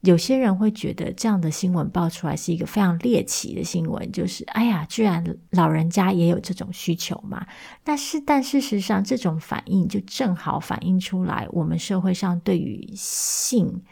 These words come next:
对于不同的性需求、不同的性实践有的认识有多么的浅薄跟狭隘。许多群体的性受到了污名，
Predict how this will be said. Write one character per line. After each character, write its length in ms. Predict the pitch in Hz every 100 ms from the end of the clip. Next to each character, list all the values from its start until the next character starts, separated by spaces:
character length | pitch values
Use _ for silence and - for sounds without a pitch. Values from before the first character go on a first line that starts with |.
| _
对 160 | 226 190
于 80 |
不 160 | 175 240
同 240 | 226 170
的 80 | 160
性 260 | 165 240 208
需 200 | - 202
求、 320 | 196 180 139
不 200 | - 208
同 240 | 190 170 170
的 160 | 175
性 260 | 185 240 202
实 220 | - -
践 240 | - 160
有 200 | - - - -
的 180 | 170 160
认 280 | 202 202 170
识 240 | - -
有 180 | - 147
多 200 | - 160
么 120 | 165
的 160 | 160 -
浅 320 | - - -
薄 240 | - -
跟 160 | - 156
狭 360 | - - - -
隘。 240 | 151 - - - - - - - _
许 340 | - - - 185
多 340 | 214 233 247 247 - -
群 340 | - 190 214
体 200 | - 180
的 180 | - 165
性 340 | - 190 -
受 220 | 170 175
到 180 | 156 147
了 140 | - -
污 120 | 175
名， 320 | 180 170 -